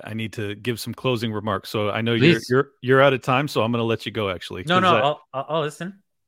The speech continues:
Speaker 1: Oh, okay, okay. Um, well, I think that, uh, what I've learned over the past couple of years as I, 'cause I retired and I've had more time to reflect on things, is that, um, we don't,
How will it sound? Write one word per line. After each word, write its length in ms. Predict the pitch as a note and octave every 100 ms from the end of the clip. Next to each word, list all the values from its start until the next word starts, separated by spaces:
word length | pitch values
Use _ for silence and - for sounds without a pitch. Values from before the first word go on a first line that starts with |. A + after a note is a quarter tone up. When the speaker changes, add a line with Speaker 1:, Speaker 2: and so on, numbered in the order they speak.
| F3
Speaker 1:
Oh, 180 | A3
okay, 160 | A3 D#3
okay. 260 | E3 C#3 G#2 - - - _
Um, 340 | C#3 C3 A#2 - _ _ _
well, 260 | F3+ E3+ - _ _ _ -
I 100 | D#3+
think 280 | - G#3 -
that, 280 | E3 C3+
uh, 420 | C3+ C3+ A#2 G#2+ G2+ - _ _ _ _ _
what 220 | C#3+ D3
I've 220 | D#3 E3+
learned 400 | A#2 B2+ E3 C3+
over 160 | A2+ G#2
the 80 | F#2+
past 320 | C3 A2+ -
couple 240 | A#2 G#2
of 60 | G2
years 520 | G2+ C3+ A#2+ G2 F#2
as 260 | - G#2+ G#2
I, 440 | G#2 G#2 G2 G2 - _
'cause 180 | - A2+
I 60 | G#2
retired 560 | F#2+ - A#2+ B2 A2+
and 120 | G#2 G2
I've 160 | F#2+ F#2+ _ -
had 220 | A#2+ G#2+
more 160 | A2+
time 240 | G#2+ A2 G2
to 80 | F#2
reflect 440 | F2 - B2+ -
on 140 | G2
things, 320 | F2 G2 F#2+ F#2+
is 140 | F#2
that, 180 | G2+ G2+ _ _ _ _ _ -
um, 360 | A#2 G2+ F2+ F2 _ _ _ _ _ _ _ C3
we 160 | C#3+
don't, 320 | C#3 E3+ G3